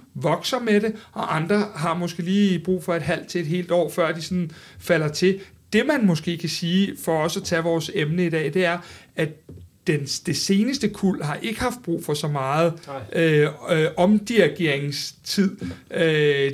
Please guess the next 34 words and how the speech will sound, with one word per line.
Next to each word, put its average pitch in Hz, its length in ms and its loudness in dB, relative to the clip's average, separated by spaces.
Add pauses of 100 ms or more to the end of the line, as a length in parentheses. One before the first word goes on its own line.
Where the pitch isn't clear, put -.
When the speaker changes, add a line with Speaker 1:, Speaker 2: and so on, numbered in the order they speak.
Speaker 1:
de 226 60 0
er 262 360 2
nærmest 190 300 0
gået 175 140 2
et 165 60 4
år, 170 160 4
og 190 60 2
så 185 80 0
har 214 60 4
de 196 100 -2
sagt, 165 260 0
"Nå, 170 120 -2
men 160 300 -2 (240)
så - 160 -10
spiller 220 320 2
vi 190 80 2
igen," 165 340 2
og 190 100 0
så 208 80 -2
er - 20 0
det 196 80 -6
bare 131 180 0
herover 180 420 2
på 185 80 -2
den 147 80 -4
anden 175 180 0
side 214 140 2
af 180 60 2
vejen, 165 260 -2
og 156 80 -8
så 165 60 -2
har 170 80 -2
de 160 40 -4
gjort - 200 -2